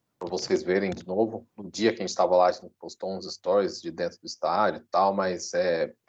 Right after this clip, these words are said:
é coisa de louco, uma, essa estrutura de madeira, muito bonito. E, além disso, é... o estádio mais confortável que eu já fui na minha vida.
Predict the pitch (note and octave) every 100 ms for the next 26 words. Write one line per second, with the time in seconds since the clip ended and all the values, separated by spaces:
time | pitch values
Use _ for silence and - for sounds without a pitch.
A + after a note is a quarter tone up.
0 | - _ - - - - - F#2+ E3 G2
1 | - - D#3 D3+ - - E2 - - -
2 | E2+ D#2+ F2+ A#2+ D2 B1+ G#2+ G3 F3 -
3 | E3 D3 - G2+ F#2+ A#2+ - C#3 - -
4 | - - - - _ G#2 A2 G#2 D#3+ C#3+
5 | A#2 C#3+ E3 - F2 _ _ _ _ -
6 | F#2+ G2 F#2 F2 E2+ E2 D#2 D2+ D2+ D2+
7 | - _ _ G2+ - C3 C3 B2 D3+ -
8 | E3 D#3+ - F3+ F3+ - A2+ B2 C3+ D3+
9 | D3+ _ - C3 C3+ - C3 B2+ C#3 B2+
10 | F2 F2+ D2+ -